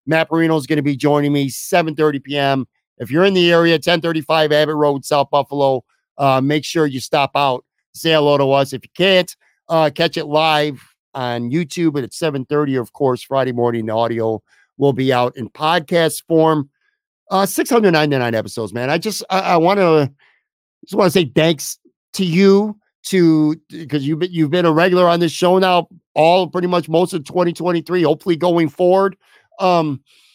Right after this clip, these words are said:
just to, uh, obviously to everybody who watches and, and, and listens. I wanna, I do wanna thank Imperial Pizza. They kinda become my home base for, uh, for all the live shows. They, they spot-, they're a sponsor on the show.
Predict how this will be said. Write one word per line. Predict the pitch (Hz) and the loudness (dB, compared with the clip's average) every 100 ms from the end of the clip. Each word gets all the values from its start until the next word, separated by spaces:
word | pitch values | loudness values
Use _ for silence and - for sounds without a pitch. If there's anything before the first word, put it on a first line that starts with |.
| _ _ _ | _ _ _
just | - 196 - | -4 -4 -2
to, | 185 | -4
uh, | - | -2
obviously | 175 151 156 151 151 | -2 0 0 0 -2
to | 127 | -2
everybody | 120 123 131 | -2 0 0
who | 120 | 0
watches | 117 120 127 - 139 139 131 117 - | 0 0 -2 -2 -2 0 -2 -4 -12
and, | 139 139 - | -12 -12 -8
and, | 120 - 90 113 | -8 -8 -14 -10
and | 104 98 | -10 -2
listens. | 127 156 165 160 | 0 0 2 2
I | 135 | 4
wanna, | 151 160 | 2 2
I | 151 | 2
do | 156 | 2
wanna | 143 135 | 2 2
thank | 135 131 | 0 -2
Imperial | 110 135 143 123 | -6 -4 -2 -2
Pizza. | 156 151 151 | -2 -4 -2
They | 151 147 | -2 -2
kinda | 160 151 | 0 0
become | 143 151 147 143 139 _ _ | -2 0 0 0 -8 _ _
my | 143 | 0
home | 139 156 147 | 4 4 2
base | 131 151 151 - - | 0 0 0 -8 -2
for, | 156 151 139 | 2 4 4
uh, | 135 127 117 _ _ _ | 2 0 -4 _ _ _
for | 165 | 4
all | 160 | 4
the | 143 | 4
live | 139 151 151 139 | 2 2 2 -2
shows. | - 165 156 151 | 0 2 4 0
They, | 139 | -6
they | 147 151 | -8 -10
spot-, | 127 - 131 143 127 | -10 -4 -2 0 0
they're | 135 | -2
a | |
sponsor | 127 - 147 143 151 147 | -2 -2 -2 -2 -4 -6
on | 147 143 143 | -2 -2 -2
the | |
show. | 131 147 147 143 | -6 -2 0 0